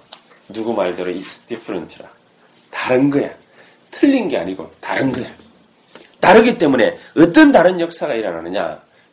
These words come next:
요한복음 이 장 일 절에서 십일 절의 역사가 일어나요. 예수님이 뭡니까? 우리 삶의 인생에, 우리 영혼에, 우리 가정에, 우리 산업에, 사업에 주인공이 되기 시작함과 동시에 그 역사가 일어나기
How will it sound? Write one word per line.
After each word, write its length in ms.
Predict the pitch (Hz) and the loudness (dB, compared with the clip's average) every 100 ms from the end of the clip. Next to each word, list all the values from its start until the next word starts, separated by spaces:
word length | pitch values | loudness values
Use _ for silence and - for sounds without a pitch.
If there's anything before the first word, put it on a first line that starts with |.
| - | -12
요한복음 720 | 101 117 117 113 110 107 107 | -10 -8 -8 -6 -6 -6 -8
이 180 | 90 87 | -10 -10
장 220 | 95 95 | -10 -10
일 160 | 98 95 | -12 -14
절에서 360 | 107 85 87 | -16 -18 -18
십일 380 | 82 - 107 104 | -20 -16 -16 -16
절의 220 | 101 92 | -16 -16
역사가 240 | 82 - 87 | -18 -20 -20
일어나요. 260 | - - _ _ _ _ - - - | -20 -20 _ _ _ _ -20 -20 -8
예수님이 640 | 110 123 - 160 160 139 | -4 -2 -2 -2 -2 -2
뭡니까? 500 | 101 92 98 92 82 - - | -4 -6 -8 -8 -10 -14 -12
우리 280 | 113 139 156 | -4 -2 -2
삶의 680 | - - 110 117 131 135 135 | -6 -8 -6 -4 -4 -6 -6
인생에, 600 | 135 139 139 160 120 92 | -6 -6 -4 -2 -2 -2
우리 300 | 101 127 110 | -4 -4 -2
영혼에, 560 | 104 117 165 113 85 - - _ _ _ _ | -2 -2 -2 -2 -4 -10 -20 _ _ _ _
우리 240 | 117 143 - | 0 0 0
가정에, 640 | - - 156 151 95 - - _ | -6 0 2 2 0 -6 -16 _
우리 180 | 113 139 | -2 -2
산업에, 640 | 147 - 123 139 151 151 85 | -2 -4 2 4 4 2 0
사업에 760 | - 120 127 147 147 95 - - - _ | -2 2 4 6 4 0 -4 -16 -20 _
주인공이 760 | - 185 226 233 214 202 190 185 | -4 2 4 4 4 4 4 2
되기 260 | 180 175 | 0 0
시작함과 760 | - 165 165 170 196 190 170 165 | -4 0 2 2 0 2 0 2
동시에 680 | 147 165 - 233 226 247 - - - - - - _ - | 2 4 2 4 4 4 -6 -20 -20 -20 -20 -20 _ -20
그 300 | - 113 101 | -10 -8 -6
역사가 420 | 95 - 90 107 | -8 -10 -12 -10
일어나기 360 | 92 87 78 | -12 -14 -16